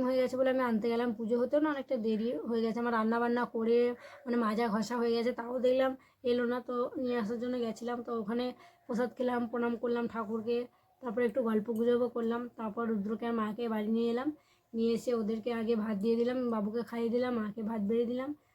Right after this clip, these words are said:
তারপরে আমরাও সবাই খাওয়া দাওয়া করে নিলাম। খাওয়া দাওয়া করে বাসন টাসনপত্র ধুয়ে আবার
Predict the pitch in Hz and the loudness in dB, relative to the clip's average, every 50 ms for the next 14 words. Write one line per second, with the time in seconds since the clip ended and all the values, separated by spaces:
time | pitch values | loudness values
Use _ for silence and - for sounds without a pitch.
0 | _ _ _ 285 254 240 269 262 240 220 226 233 233 240 262 240 240 226 - 240 | _ _ _ -8 -4 -2 0 0 2 2 2 0 0 -2 -4 -4 -4 -4 -4 -4
1 | 226 220 214 233 240 233 _ 233 214 226 226 226 233 247 294 330 349 339 - _ | -4 -4 -2 -2 -4 -4 _ -6 -4 -2 0 0 0 2 2 2 0 0 -4 _
2 | _ _ _ - 220 208 208 208 196 220 220 - 240 226 226 240 247 247 - _ | _ _ _ -12 -8 -6 -4 -4 -2 -4 -4 -4 -4 -2 -2 -2 -2 -4 -10 _
3 | _ _ _ _ _ _ _ _ _ _ _ - 262 240 285 269 277 226 277 285 | _ _ _ _ _ _ _ _ _ _ _ -6 -2 -2 0 0 0 0 -2 0
4 | 254 269 - - 247 269 269 247 214 - - 226 196 226 226 240 247 240 254 240 | 0 -2 -2 2 2 2 2 2 0 -4 -6 -4 0 2 2 4 4 4 2 2
5 | 226 233 240 | 2 2 0